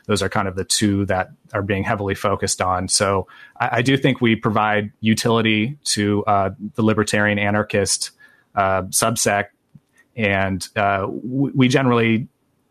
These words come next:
talk about these issues that a lot of other organizations won't touch with a, a ten-foot pole. So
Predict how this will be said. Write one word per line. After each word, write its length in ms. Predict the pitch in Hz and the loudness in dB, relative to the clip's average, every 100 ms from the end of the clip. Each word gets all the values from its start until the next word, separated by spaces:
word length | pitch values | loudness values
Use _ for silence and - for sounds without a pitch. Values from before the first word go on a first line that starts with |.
| _ - | _ -2
talk 220 | 139 117 | 0 0
about 300 | 113 110 107 | 0 0 2
these 160 | 107 | 2
issues 460 | 107 104 110 101 95 | 2 2 2 0 0
that 200 | 98 98 | -2 -2
a 60 | 107 | -2
lot 260 | 110 110 | 2 2
of 120 | 104 | 2
other 360 | 107 101 101 95 113 | 0 2 0 0 -2
organizations 640 | 104 101 98 95 101 90 | 0 0 0 -2 -4 -4
won't 180 | 95 - | -6 -6
touch 360 | - 90 - | -6 -4 -4
with 120 | 95 90 | -6 -4
a, 140 | 90 - | -6 -6
a 80 | 92 | -8
ten-foot 420 | 92 90 95 - | -6 -6 -10 -8
pole. 320 | - - 120 139 | -6 -6 -8 -12
So 340 | - - 101 | -10 -10 -12